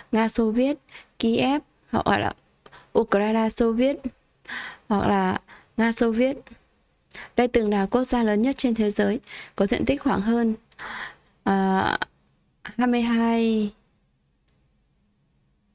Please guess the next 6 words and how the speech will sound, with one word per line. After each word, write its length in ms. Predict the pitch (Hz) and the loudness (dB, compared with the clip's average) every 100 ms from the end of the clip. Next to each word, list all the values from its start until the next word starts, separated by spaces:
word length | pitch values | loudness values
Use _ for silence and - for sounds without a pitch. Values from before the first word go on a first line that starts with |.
| _ _ _ _ _ _ _ - - - _ _ _ _ _ _ _ - _ _ - | _ _ _ _ _ _ _ -8 -8 -12 _ _ _ _ _ _ _ -20 _ _ -2
trải 160 | 202 | 0
dài 220 | 185 196 | 0 0
mười 140 | 196 190 | 0 0
một 200 | 190 - | 0 0
múi 160 | 185 | 0
giờ, 280 | 196 226 196 | 0 -2 -2